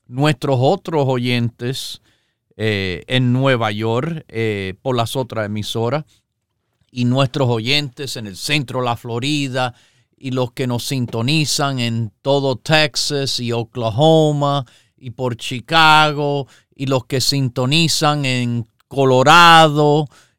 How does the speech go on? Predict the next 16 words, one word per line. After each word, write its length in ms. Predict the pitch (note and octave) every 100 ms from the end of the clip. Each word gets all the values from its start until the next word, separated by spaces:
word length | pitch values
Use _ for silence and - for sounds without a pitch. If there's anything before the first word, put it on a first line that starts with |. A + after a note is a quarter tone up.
| _
y 140 | C#3
los 160 | C3+ B2+
que 140 | C#3+
sintonizan 1000 | B2 D3 C3 B2 C3 D#3 D#3 D#3 D3 C3+
desde 340 | C3 B2+ B2+ A#2+
Tijuana, 880 | - C3 G#2+ B2+ C#3+ E3 E3+ F3
México, 920 | E3 D#3+ D#3+ C#3 C3+ B2 - A#2+ A2+
hasta, 800 | A2+ A2+ - _ _ C3 B2 B2 - _ _ _ _ _
bueno, 380 | A2+ F#3+ D#3+ - _
más 380 | A2 A2 B2 D3
arriba 420 | D3+ C#3 D#3+ E3+
que 100 | C#3+
San 240 | B2+ C3+ B2
Francisco 720 | B2 A#2 D3+ D3+ _ C#3 A#2+
y 80 |
Sacramento. 840 | A2+ B2 A2+ A2+ A#2+ C#3 B2 A2+ G#2+